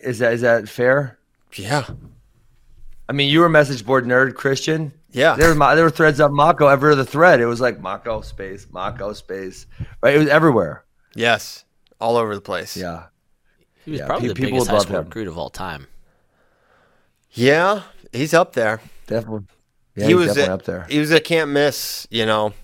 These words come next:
Speaker 3: And
Speaker 2: for
Speaker 3: it,
Speaker 2: sure.
Speaker 3: it's hard because there's, like, kinda two different eras, right? Just, like, pre-internet, and then, you know, you have your
Speaker 2: World champions now.
Speaker 3: Zahid
Speaker 2: You didn't
Speaker 3: Hall,
Speaker 2: really ha-
Speaker 3: Gable Spencer, like, that, like, that crop that came along with a lot
Speaker 1: Yeah.
Speaker 3: more exposure. But at,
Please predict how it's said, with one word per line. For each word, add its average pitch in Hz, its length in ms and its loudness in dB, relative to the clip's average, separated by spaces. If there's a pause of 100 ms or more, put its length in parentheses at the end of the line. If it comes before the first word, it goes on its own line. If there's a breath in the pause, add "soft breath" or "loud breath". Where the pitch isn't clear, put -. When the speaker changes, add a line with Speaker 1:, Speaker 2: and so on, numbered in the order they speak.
(120)
Speaker 3:
And 127 120 -2
Speaker 2:
for 127 100 0
Speaker 3:
it, 135 80 -2
Speaker 2:
sure. 113 300 -2
Speaker 3:
it's 113 180 -6
hard 117 240 0
because 98 240 -6
there's, 95 220 -12
like, 95 160 -4
kinda 107 200 -4
two 117 160 -6
different 95 220 -8
eras, 87 240 -2
right? 90 160 -6
Just, 85 160 -14
like, 82 300 -10 (400)
pre-internet, 80 800 -10 (100)
and 87 100 -18
then, 78 300 -14 (380)
you 95 80 -18
know, 82 60 -10
you 82 100 -10
have 78 160 -8
your 76 260 -14 (240)
Speaker 2:
World 110 260 -4
champions 95 600 -6
now. 95 240 -6
Speaker 3:
Zahid 110 180 -4
Speaker 2:
You 113 140 2
didn't 117 80 2
Speaker 3:
Hall, 107 160 4
Speaker 2:
really 104 80 0
ha- 101 40 -8
Speaker 3:
Gable 101 280 -2
Spencer, 92 480 -6
like, 82 220 -8
that, 87 320 -4 (120)
like, 90 160 -12
that 95 220 0
crop 80 260 -4
that 87 120 -8
came 85 220 -8
along 76 520 -10 (640)
with 85 220 -16
a - 20 -10
lot 82 220 -6
Speaker 1:
Yeah. 90 60 -10
Speaker 3:
more 76 120 -10
exposure. 71 720 -12 (200)
But 110 140 -2
at, 98 100 -4